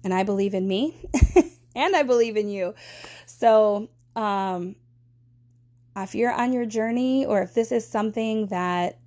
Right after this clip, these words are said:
is brand new information to you, maybe it will hit you like it did me. I mean, it just takes some time and space to think about these words. Where are you being called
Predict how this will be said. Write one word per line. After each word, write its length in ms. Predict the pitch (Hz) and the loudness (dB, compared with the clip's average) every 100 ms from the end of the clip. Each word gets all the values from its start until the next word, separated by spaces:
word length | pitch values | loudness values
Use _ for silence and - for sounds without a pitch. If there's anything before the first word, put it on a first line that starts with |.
| _ - | _ -10
is 200 | 190 175 | -8 -6
brand 240 | 185 190 | -4 -2
new 120 | 196 | -2
information 580 | 196 190 180 190 202 190 | -4 -4 -4 -4 -4 -6
to 120 | 180 | -6
you, 220 | 190 220 | -4 -2
maybe 360 | 208 196 214 220 | 0 -2 0 2
it 80 | 214 | 2
will 120 | 202 | 0
hit 220 | 190 196 | -4 -8
you 120 | 208 | -6
like 220 | 196 180 - | -6 -6 -6
it 120 | 170 | -6
did 200 | 180 170 | -4 -2
me. 320 | 180 185 170 | -2 -4 -4
I 100 | 170 | -6
mean, 220 | 175 170 | -4 -4
it 140 | 180 185 | -4 -6
just 380 | 196 - - - - - - - - | -8 -8 -16 -20 -20 -20 -20 -20 -2
takes 240 | 285 320 | 0 0
some 160 | 415 359 | 0 2
time 260 | 330 349 | 2 4
and 140 | 359 349 | 4 2
space 380 | 285 311 339 - - | 2 2 0 -6 -8
to 120 | 302 | -6
think 240 | 294 277 285 | -2 -2 0
about 260 | 277 269 | 2 2
these 220 | 277 262 | 0 -6
words. 540 | 208 214 311 165 - - | -4 -2 -2 -4 -8 -14
Where 400 | 185 190 226 294 | -10 -4 -2 0
are 140 | 269 | 0
you 220 | 240 233 294 | -2 -2 -2
being 260 | 277 196 | -2 -4
called 440 | 185 - - - | -6 -10 -12 -14